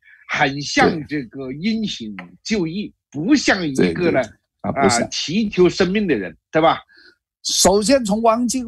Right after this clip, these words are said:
Speaker 2: 卫这个人的性格来说，我们要读文学、读戏剧，要了解人物性格。
Speaker 1: 嗯。
Speaker 2: 啊，他青年的时候这么不怕死，这么爱国，然后在中年以后变成卖国汉奸，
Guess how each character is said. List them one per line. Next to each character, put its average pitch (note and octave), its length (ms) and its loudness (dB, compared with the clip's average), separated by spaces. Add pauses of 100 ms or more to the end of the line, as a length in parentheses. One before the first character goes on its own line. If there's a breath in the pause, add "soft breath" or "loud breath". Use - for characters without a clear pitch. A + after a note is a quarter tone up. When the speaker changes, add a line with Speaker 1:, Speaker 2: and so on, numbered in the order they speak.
(100)
Speaker 2:
卫 A3+ 140 -2
这 F#3 160 -4
个 F3 100 -6
人 B2 180 -4
的 F#3 60 -6
性 F3+ 280 -6
格 G#2+ 100 0
来 F#2 160 0
说， F2+ 240 -8 (920)
我 C3+ 160 2
们 G3 180 -2
要 F#3 160 2 (160)
读 E3+ 200 -2
文 C#3+ 280 -2
学、 B2+ 340 -4
读 D3 200 -4
戏 G#3 320 -4
剧， - 360 -6
要 D3 120 0
了 A#2+ 220 2
解 C3 180 -4
人 F#2 240 -4
物 B2+ 100 -2
性 G2+ 240 -2
格。 - 100 -8 (1000)
Speaker 1:
嗯。 A2 100 -10
Speaker 2:
啊， C3+ 140 4
他 A3 240 2
青 - 600 0
年 A#3 220 0
的 G3 120 -2
时 E3+ 180 -4
候 D#3+ 320 -6
这 F#3+ 140 -8
么 E3 100 -6
不 E3 140 -12
怕 B2 260 -2
死， - 260 -6
这 E3+ 160 -2
么 D#3 120 0
爱 B2 240 0
国， D2 280 -10 (600)
然 A3 340 4
后 G3+ 220 0
在 D#3+ 180 0 (120)
中 A#3 340 -2
年 F3 200 -2 (120)
以 G#2+ 100 -6
后 D3+ 300 -4
变 E3+ 260 -2
成 B2 260 -6
卖 F3+ 240 2
国 G#2 220 0
汉 G2+ 260 -2
奸， - 240 -8